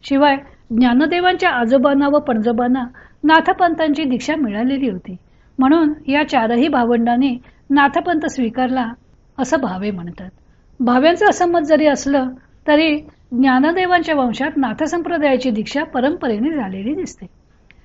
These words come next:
तांत्रिक साधना हे मध्ययुगीन काळाचं वैशिष्ट्य होतं. पंचमकार साधना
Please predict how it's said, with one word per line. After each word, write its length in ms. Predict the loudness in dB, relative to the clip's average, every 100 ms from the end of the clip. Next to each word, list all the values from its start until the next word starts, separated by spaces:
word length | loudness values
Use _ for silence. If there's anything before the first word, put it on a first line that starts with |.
| _ -20 -20 _ -6
तांत्रिक 380 | 0 0 0 -4
साधना 640 | -2 -2 0 0 0 -4 -10 _ _
हे 60 | -2
मध्ययुगीन 680 | 0 2 2 2 0 -4 -2
काळाचं 440 | 2 2 2 -2
वैशिष्ट्य 480 | -4 -4 -10 -8 -8
होतं. 240 | -8 -14 -20 _ _ _ _ 0
पंचमकार 640 | 2 4 2 0 0 -2
साधना 480 | 0 0 0 0